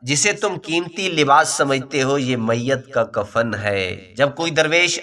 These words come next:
आलम सलूक में हजार बार मर चुकता है तो उसे कफन अता होता है।"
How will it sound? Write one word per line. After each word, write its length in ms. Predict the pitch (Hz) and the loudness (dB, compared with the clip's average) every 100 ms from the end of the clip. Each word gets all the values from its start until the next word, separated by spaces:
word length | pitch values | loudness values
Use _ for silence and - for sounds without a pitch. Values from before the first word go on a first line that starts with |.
| - | 4
आलम 380 | 151 170 170 165 | 6 6 2 0
सलूक 480 | - 143 160 165 156 | 0 0 2 -2 0
में 140 | 170 | 2
हजार 520 | 151 131 131 156 180 175 | 4 4 4 6 6 4
बार 280 | 151 160 | 2 2
मर 240 | 147 135 139 | 4 0 0
चुकता 440 | - 131 - 160 | -2 -14 -2 2
है 220 | 143 143 151 | 4 2 -2
तो 160 | 143 | -6
उसे 640 | 131 127 135 131 135 131 139 | -8 -6 -4 -4 -6 -10 -8
कफन 360 | 151 - 311 | -6 -2 -2
अता 280 | - 107 - | -2 -2 0
होता 520 | 113 104 101 101 107 | 2 2 -2 -2 0
है।" 520 | 98 101 95 - - | 0 0 -6 -8 -12